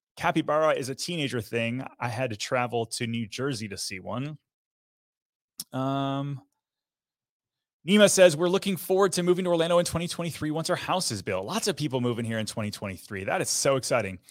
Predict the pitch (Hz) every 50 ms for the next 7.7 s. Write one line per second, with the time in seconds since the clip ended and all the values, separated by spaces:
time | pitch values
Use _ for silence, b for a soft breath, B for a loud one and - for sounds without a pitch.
0 | B B B B - - 180 175 170 - 170 160 156 165 - - 208 202 180 170
1 | 180 185 202 220 233 190 - - 180 170 170 165 160 175 175 160 - 156 - 175
2 | 165 165 - - 165 156 156 160 170 170 165 175 - 254 247 226 214 233 247 226
3 | 214 220 302 320 294 147 - - - B B B B B B - 143 156 147 143
4 | 156 151 156 - 151 139 135 139 139 139 135 131 123 - - 139 139 151 131 -
5 | - 127 135 131 120 131 131 127 120 135 127 113 - - 139 127 - 139 127 127
6 | 123 123 123 - - 135 131 101 95 - - - - - 143 135 131 113 110 190
7 | 202 - 170 139 - - 120 131 131 113 - - - -